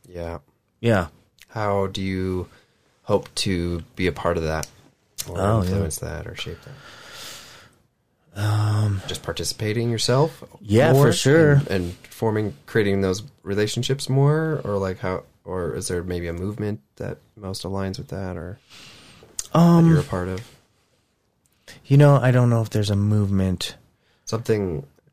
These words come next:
Speaker 1: no.
Speaker 2: No,
Speaker 1: I, I don't,
Speaker 2: just
Speaker 1: yeah, movement's a big word, but
Speaker 2: I mean, I
Speaker 1: <laughs>
Speaker 2: just
Speaker 1: just something
Speaker 2: continue
Speaker 1: that
Speaker 2: to do the work that I was so passionate about before, and I hope that that at least provides a, an,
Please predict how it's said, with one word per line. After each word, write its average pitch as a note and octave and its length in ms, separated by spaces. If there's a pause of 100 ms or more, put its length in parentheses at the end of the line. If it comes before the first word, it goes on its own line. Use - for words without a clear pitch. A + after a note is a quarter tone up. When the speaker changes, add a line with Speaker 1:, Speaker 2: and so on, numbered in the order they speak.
(380)
Speaker 1:
no. G2+ 260 (240)
Speaker 2:
No, E3+ 180
Speaker 1:
I, C#3+ 40
I - 40
don't, B2 80
Speaker 2:
just - 300
Speaker 1:
yeah, G2+ 160
movement's G2 320
a D#2 40
big D2 140
word, A#1 260
but - 140 (480)
Speaker 2:
I D3+ 80
mean, F3+ 140
I F3 100
Speaker 1:
<laughs> - 0
Speaker 2:
just D3+ 60
Speaker 1:
just E3+ 180
something E3+ 140
Speaker 2:
continue D#3+ 260
Speaker 1:
that C#3+ 80
Speaker 2:
to C#3 100
do C3+ 640 (200)
the A#2 200
work B2 300
that A#2+ 160
I A2 120
was A2 280 (340)
so C3+ 200
passionate A2 600
about G2+ 260
before, A2 500
and A2+ 120
I F#2+ 80
hope G#2 240
that G#2 280 (720)
that G2+ 300 (260)
at G#2 140
least G#2 300
provides F#2+ 440
a, E2+ 440
an, F2 380